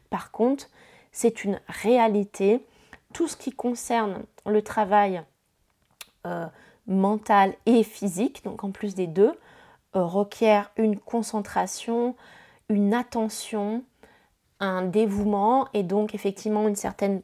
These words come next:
pratique aussi sur soi et dans sa vie quotidienne qui est quand même, euh, assez, c'est pas rigoureuse, mais, euh,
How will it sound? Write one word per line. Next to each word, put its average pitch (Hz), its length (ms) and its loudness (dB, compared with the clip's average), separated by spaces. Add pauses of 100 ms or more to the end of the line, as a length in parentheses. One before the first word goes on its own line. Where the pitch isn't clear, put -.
(180)
pratique 233 460 -4
aussi 226 540 -4
sur - 340 -10
soi 214 360 2
et 196 40 -4
dans 180 600 -6
sa - 220 -6
vie 214 200 -2
quotidienne 220 800 -2 (720)
qui 214 220 2
est 233 100 6
quand 208 200 -6
même, 202 300 -2
euh, 175 280 -4
assez, 208 680 2 (560)
c'est - 200 -2
pas 226 180 6
rigoureuse, 226 760 4
mais, 196 300 0
euh, 185 200 0